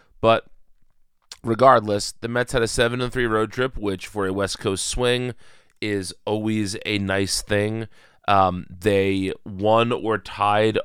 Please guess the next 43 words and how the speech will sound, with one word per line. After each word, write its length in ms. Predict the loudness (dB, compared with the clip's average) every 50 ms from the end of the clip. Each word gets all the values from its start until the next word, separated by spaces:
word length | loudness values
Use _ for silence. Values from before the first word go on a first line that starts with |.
| -2 2
all 260 | 4 6 6 6 4
three 300 | 2 0 -2 0 0 2
series 500 | 0 0 0 0 2 4 2 2 2 0
that 100 | -4 -4
they 120 | -4 -4
played. 500 | -2 0 2 2 2 2 0 -2 -2 -6 -10 -12 -20 -20 -20 -20 _ _ -16
They 440 | -6 0 4 4 4 4 4 2
were 260 | 2 2 2 0 0 0 0
able 340 | 2 2 2 2 0 -4 -4
to 560 | -4 -4 0 4 4 6 6 4 4 2 0 -2
avoid 580 | -2 -4 -2 0 0 4 6 6 6 6 4 2 0
any 420 | 0 2 2 2 2 2 2 0 0
major 440 | 0 -2 -2 -2 -2 -2 -4 -8 -6 -4
injury 500 | 0 0 2 4 4 4 4 4 4 4
on 160 | 2 0 2
the 100 | 2 2
road 280 | 2 4 2 2 0 -2
trip. 360 | 0 2 2 2 2 0 -14 -20 -20 -20 _ _ _ _ _ _ _ _ -4
You 80 | 2 2
know, 100 | 4 4
when 160 | 4 4 4
looking 320 | 2 0 0 -2 0 2
at 140 | 4 4 4
it 160 | 2 -2 -4 -8 -6
sort 160 | -4 -2 -2
of 80 | 0 0
at 40 |
a 60 | 0 0
macro 420 | 0 0 0 0 -2 0 -2 0
level 260 | 0 0 -2 -2 -2
like 180 | -4 -4 -4 -2
that, 320 | 0 0 0 0 0 -2 -6 -16 -20 -20 -20 _ _ _ -20 -12 -12
it's 200 | -10 -10 -8 -8
a 60 | -8
successful 560 | -8 -8 -6 -6 -6 -6 -4 -6 -6 -6 -6
road 280 | -6 -6 -6 -6 -6 -6
trip 220 | -8 -12 -12 -12 _ -20
for 220 | -18 _ -4 -4 -4
sure. 460 | -4 -4 -6 -4 -4 -4 -8 -10 -14 _ _ _ _ _ _
What's 240 | -2 -2 0 0 -2
frustrating 720 | -8 0 2 2 4 2 2 0 0 0 0 0 0 -2 -6
is 280 | -4 -4 -4 -4 -4 -2
that 420 | 0 2 2 2 0 -2 -4 -8